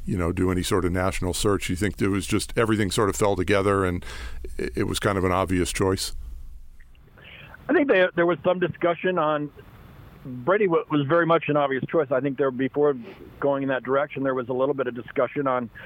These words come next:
Speaker 2: what would other possibilities be. The one thing I keep coming back to, 'cause I've seen some criticism at this hire by some people in the fan base, but, but I don't think a lot of people understand is for a lot of group, group of five programs, if you have two or three good years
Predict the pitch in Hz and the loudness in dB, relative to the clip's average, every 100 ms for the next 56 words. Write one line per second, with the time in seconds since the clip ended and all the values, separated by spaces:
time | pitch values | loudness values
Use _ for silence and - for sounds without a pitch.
0 | - 147 147 143 139 135 - 143 135 123 | -6 -2 0 2 2 2 0 -2 -2 -2
1 | 127 170 131 110 139 139 135 - - - | 0 0 -2 -6 -2 -2 -2 -10 -18 -18
2 | - 180 240 208 180 185 - 165 160 143 | -2 0 2 2 0 -2 -2 -2 0 2
3 | 151 151 156 139 151 151 143 170 160 165 | 0 0 -4 -2 0 0 0 -2 0 0
4 | 160 - 160 151 147 147 139 127 139 131 | 0 0 0 0 -2 0 0 0 -4 0
5 | 135 143 139 131 - - - 143 139 156 | 0 2 0 -4 -14 -20 -4 -2 0 0
6 | 147 139 127 - - - 160 160 147 143 | 0 -2 -8 -16 -20 -6 -4 0 0 0
7 | - 151 160 156 147 139 - - - - | -2 0 0 2 0 0 -6 -18 -20 -6
8 | 175 175 - 202 226 254 233 202 185 175 | -2 -2 0 2 2 2 0 2 2 2
9 | 180 170 156 139 - 151 156 151 131 165 | 0 0 0 -2 0 2 2 0 -2 2
10 | 160 160 165 165 135 117 - - - - | 2 4 4 2 0 -4 -20 -20 -20 -20
11 | - 156 160 - - - 147 165 160 165 | -4 0 0 -2 -14 -6 0 0 0 2
12 | 160 139 160 165 170 170 160 165 151 233 | 2 2 2 2 2 0 -4 -8 -2 0
13 | 233 156 - 185 170 165 170 160 151 165 | 0 -2 2 2 2 2 2 2 2 2
14 | 165 151 | 4 2